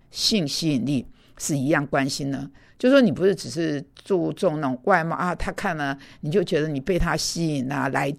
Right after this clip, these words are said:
电啊，啊，什么叫一见钟情啊，啊，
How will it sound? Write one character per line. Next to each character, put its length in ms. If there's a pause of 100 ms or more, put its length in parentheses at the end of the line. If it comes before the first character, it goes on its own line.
电 320
啊， 220 (320)
啊， 460
什 160
么 240
叫 180
一 80
见 260
钟 260
情 300
啊， 180
啊， 240